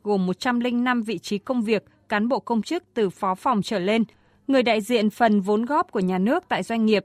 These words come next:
và mười ba ngạch công chức giữ nhiều quyền lực và dễ có cơ hội tham nhũng cần kiểm soát là thanh tra, kiểm sát viên, kiểm tra viên hải quan, kiểm tra viên của Đảng, kiểm soát thị trường, thẩm phán.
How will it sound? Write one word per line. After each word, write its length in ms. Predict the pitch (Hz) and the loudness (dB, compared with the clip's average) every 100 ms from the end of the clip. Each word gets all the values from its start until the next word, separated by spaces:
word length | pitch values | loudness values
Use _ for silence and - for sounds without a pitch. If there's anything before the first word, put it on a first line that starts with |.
| _ | _
và 180 | 180 190 | -2 0
mười 240 | 190 190 | 2 2
ba 160 | 190 247 | 2 2
ngạch 240 | 233 196 | 0 -2
công 180 | 226 220 | 0 -2
chức 240 | 240 349 - | 0 -4 -2
giữ 160 | 233 | -2
nhiều 260 | 226 285 208 | 0 0 0
quyền 240 | 202 185 | 0 2
lực 160 | 196 185 - | 2 -2 -4
và 220 | 185 175 | -2 -2
dễ 260 | 208 220 | -2 -4
có 160 | 269 214 | -2 -6
cơ 160 | 233 226 | -4 -4
hội 180 | 214 | -4
tham 260 | 180 214 208 | -4 0 2
nhũng 260 | 220 269 349 | 2 0 -2
cần 180 | 247 185 | -2 -2
kiểm 200 | - 170 | 0 -4
soát 280 | - 277 359 - - - | -2 -2 -2 -4 -16 -2
là 160 | 226 | -2
thanh 260 | - 277 262 | 0 -2 -2
tra, 280 | 285 269 247 - | 0 -2 -2 -2
kiểm 160 | 196 | -4
sát 260 | 147 277 294 | -2 -6 -4
viên, 260 | 233 240 196 _ - | 0 2 0 _ -2
kiểm 180 | 196 | -2
tra 180 | - 226 | 0 -2
viên 220 | 190 214 | 0 -2
hải 200 | 185 202 - | 0 -4 -2
quan, 240 | 220 220 190 - _ | 2 2 2 -8 _
kiểm 140 | 262 190 | -2 -2
tra 200 | 254 262 | -2 -4
viên 260 | 247 262 | -2 -2
của 200 | 233 208 | -2 -4
Đảng, 280 | 170 190 151 - _ - | 2 2 0 -6 _ -2
kiểm 140 | 208 | -2
soát 220 | 165 277 - | 0 -4 -4
thị 140 | 269 | -8
trường, 320 | - 208 175 139 _ | -2 0 0 -4 _
thẩm 180 | 214 151 | -6 -6
phán. 360 | - 185 185 | 0 0 0